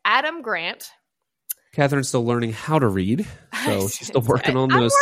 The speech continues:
Speaker 1: working on it, though.
Speaker 2: sounds.
Speaker 1: I am working on it.
Speaker 2: You're doing great.
Speaker 1: Uh,
Speaker 2: Proud of
Speaker 1: yeah,
Speaker 2: you.
Speaker 1: so Hidden Potential. What do you got? What do you,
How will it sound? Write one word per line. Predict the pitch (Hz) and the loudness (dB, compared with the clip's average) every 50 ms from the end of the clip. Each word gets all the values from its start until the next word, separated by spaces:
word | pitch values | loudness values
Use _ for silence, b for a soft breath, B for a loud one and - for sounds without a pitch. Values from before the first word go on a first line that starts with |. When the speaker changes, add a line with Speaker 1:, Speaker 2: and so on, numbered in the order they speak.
| 571 - | 4 4
Speaker 1:
working | 269 269 | 4 4
on | - 262 | 6 6
it, | 233 | 6
though. | 170 139 117 | 6 4 4
Speaker 2:
sounds. | 101 202 240 302 - - | 2 0 -2 -4 -6 -6
Speaker 1:
I | 220 269 | -6 -4
am | 330 294 294 311 | -4 -4 -4 -4
working | 269 262 294 - 254 214 | -4 -6 -6 -8 -10 -12
on | 185 175 190 | -12 -12 -12
it. | - - _ _ _ _ _ _ | -14 -18 _ _ _ _ _ _
Speaker 2:
You're | - 117 | -10 -6
doing | - 285 269 | -6 -4 -4
great. | - - 190 190 - - _ _ _ _ _ _ - | -2 -4 -4 -4 -6 -10 _ _ _ _ _ _ -2
Speaker 1:
Uh, | 214 220 214 208 208 208 202 208 208 202 202 202 202 208 202 202 202 208 | 0 2 2 2 2 2 2 2 2 0 0 0 0 0 -2 -2 -4 -4
Speaker 2:
Proud | - | 0
of | - 208 214 190 | 2 2 4 4
Speaker 1:
yeah, | 180 | 2
Speaker 2:
you. | 180 185 190 | 0 0 0
Speaker 1:
so | 330 311 302 302 302 285 - _ _ _ _ _ _ _ _ _ _ _ _ _ _ _ _ _ _ _ _ - - _ _ _ _ _ _ _ _ | 0 0 2 0 -2 -4 -10 _ _ _ _ _ _ _ _ _ _ _ _ _ _ _ _ _ _ _ _ -20 -20 _ _ _ _ _ _ _ _
Hidden | - 349 349 320 | -8 -8 -6 -8
Potential. | 277 233 269 233 196 - 190 190 | -8 -8 -8 -8 -8 -8 -6 -4
What | 240 277 | -4 -2
do | 277 | 0
you | 254 | 2
got? | 214 165 - - - | 2 2 2 0 -2
What | 208 220 | -6 -6
do | 233 | -4
you, | 247 247 240 226 - | -4 -6 -6 -10 -14